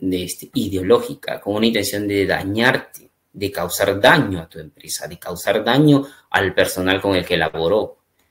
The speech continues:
¿no? Justamente doce compañeros o ex compañeros empleados sufrieron severas infecciones, cuatro hospitalizados e incluso uno terminó muerto, ¿no? Entonces,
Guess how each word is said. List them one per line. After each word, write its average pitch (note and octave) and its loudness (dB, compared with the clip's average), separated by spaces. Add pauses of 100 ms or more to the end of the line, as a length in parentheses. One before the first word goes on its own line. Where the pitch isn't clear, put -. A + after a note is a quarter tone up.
(160)
¿no? A#2+ -2
Justamente F#2 -4
doce G2 2
compañeros F#2+ 0
o F2 4
ex - 0
compañeros G#2+ 0
empleados A2 0
sufrieron F#2+ 0
severas E2+ -2
infecciones, - -4 (380)
cuatro F2 0
hospitalizados A2+ 0
e A#2 -8
incluso G2+ -6
uno C#3 2
terminó E2 -10
muerto, D3+ -2 (1700)
¿no? F#2 -8
Entonces, F#2+ 0